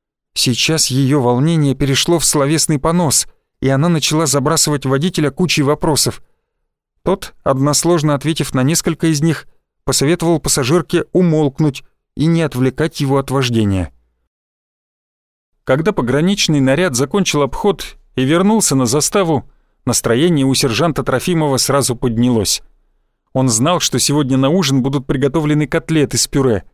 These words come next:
что случалось далеко не каждый день. Его подчинённые так откровенно не радовались. Два казаха предпочли бы плов с бараниной, но плов сегодня не планировался.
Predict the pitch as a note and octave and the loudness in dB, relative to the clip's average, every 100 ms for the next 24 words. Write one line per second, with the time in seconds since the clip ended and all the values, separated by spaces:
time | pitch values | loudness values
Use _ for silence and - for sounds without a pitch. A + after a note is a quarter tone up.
0 | _ - - B2+ C3 B2 D#3 D3+ G#2+ B2 | _ -10 -4 -2 -2 0 0 0 0 0
1 | B2 C3+ B2+ B2 A2 A2 C3 A2+ F2 - | 0 0 0 0 -2 0 -2 0 -2 -6
2 | _ _ _ _ _ - A#2 F3+ A3+ G#3 | _ _ _ _ _ -6 -2 0 0 0
3 | - F#3 F3 G3+ F#3+ F3 D3+ D3+ - - | 0 0 2 2 2 0 -2 -4 -4 0
4 | C#3 D3 D#3+ E3+ D3 A#2+ A2+ A2 - - | 0 2 2 2 2 2 2 0 0 -4
5 | _ _ _ _ _ B2+ A#2+ D#3 D3+ C#3 | _ _ _ _ _ -4 0 0 0 0
6 | D#3+ F#3+ C3 D3+ C#3 E3 D3 F3+ E3 E3 | 0 0 -2 -4 -4 -4 -2 -2 2 2
7 | C3+ - _ - G3+ G#3 A#2+ A2 A2+ D#3 | 0 -4 _ -4 0 2 2 0 0 0
8 | D3+ A2+ G#2 G2+ - _ _ _ _ F3 | 2 2 0 -2 -6 _ _ _ _ -2
9 | A3+ - D#3+ F#3 - B2+ C#3 C#3+ D3 C#3+ | -2 0 0 0 0 0 0 0 0 0
10 | D#3+ D3 A#2 G#2 G2 - F#2 | 0 2 0 0 -2 -2 -4